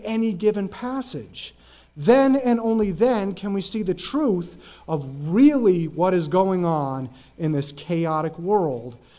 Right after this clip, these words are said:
and the spiritual battles raging on all around us. Then and only then can the Holy Spirit go to work on our lives, our relationships, and our families. And then and only then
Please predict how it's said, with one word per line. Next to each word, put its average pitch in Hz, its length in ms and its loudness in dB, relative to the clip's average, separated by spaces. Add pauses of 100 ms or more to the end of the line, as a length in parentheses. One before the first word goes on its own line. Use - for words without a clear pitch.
(140)
and 156 140 -2
the 147 60 -2
spiritual 196 680 2
battles 180 640 0
raging 160 540 -2
on 139 260 -4
all 147 340 -6
around 185 400 -2
us. - 440 -10 (420)
Then 226 400 2
and 220 240 2
only 208 300 0
then 202 420 2
can 196 160 -4
the 185 120 0
Holy 196 220 2
Spirit 202 540 0
go 180 160 0
to 170 80 0
work 175 400 -2
on 160 140 -4
our 139 140 -4
lives, 185 640 -2 (280)
our 175 140 2
relationships, 185 1000 -2
and 175 200 -4
our 156 140 -2
families. 180 800 -4 (240)
And 175 240 0
then 247 400 2
and 202 240 -2
only 196 360 -2
then 139 580 -2